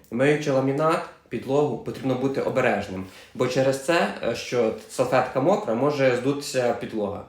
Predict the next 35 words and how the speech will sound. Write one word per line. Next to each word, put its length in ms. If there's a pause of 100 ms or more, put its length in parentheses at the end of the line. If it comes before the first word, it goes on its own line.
(160)
Ось, 180
постійно 540
капає 360
вода 220
з 80
серветки. 480
Це 140
не 100
дуже 240
добре. 320 (520)
Щодо 300
витрат. 360 (160)
Е, 400
я 200
купив 600
додаткову 480
серветки, 560
бо 240
одної 320
мало, 280
яка 180
в 80
набірі. 440 (400)
Набір 320
з 40
двох 200
серветок 520
складається 640
в 40
вісімсот 480
гривень. 360
Додатковий 520
набір 320
для 220
ручної 400